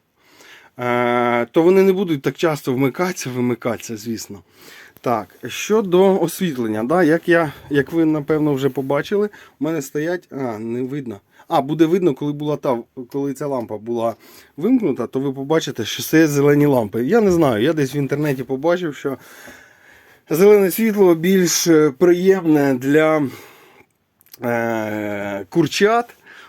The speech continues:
От, тому я використав світодіодні лампи зеленого кольору. Да? А, і вони ще, е,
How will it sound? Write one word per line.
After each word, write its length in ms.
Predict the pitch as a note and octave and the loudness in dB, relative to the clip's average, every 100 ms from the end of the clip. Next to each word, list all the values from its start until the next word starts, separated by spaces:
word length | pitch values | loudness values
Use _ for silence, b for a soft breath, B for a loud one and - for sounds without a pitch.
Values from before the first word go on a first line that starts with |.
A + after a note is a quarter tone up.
| B | B
От, 420 | E3 E3+ D#3+ - | -2 0 0 -6
тому 300 | - F3 G#3+ | -4 0 4
я 140 | G3 F3 | 4 4
використав 680 | F3 F#3 D#3+ D3 - C#3+ C3+ | 2 2 2 2 0 -2 -2
світодіодні 760 | - C#3+ C#3+ D#3 E3+ D3+ D3 | -6 -10 -2 2 2 4 2
лампи 840 | C3+ C3+ B2 C#3+ D3+ D#3 D3 B2+ A#2 b b - | 2 0 0 0 0 0 0 -2 -2 b b -6
зеленого 540 | B2 C#3+ D3 C3 B2+ | 0 2 4 2 0
кольору. 460 | A#2+ A2+ A2 G2 G2+ | -2 0 0 -2 -6
Да? 220 | A#2+ D3 | -6 -4
А, 140 | D#3+ C#3+ C#3+ | 0 2 2
і 80 | |
вони 300 | D3 D#3+ G3+ | 0 0 0
ще, 440 | G3 - E3+ F3 E3+ B B B B - | -2 -2 0 0 -2 B B B B -12
е, 920 | A#2 A#2 A2+ A2+ G#2+ G#2+ G#2 G2+ G2 | -10 -8 -8 -10 -10 -12 -12 -14 -16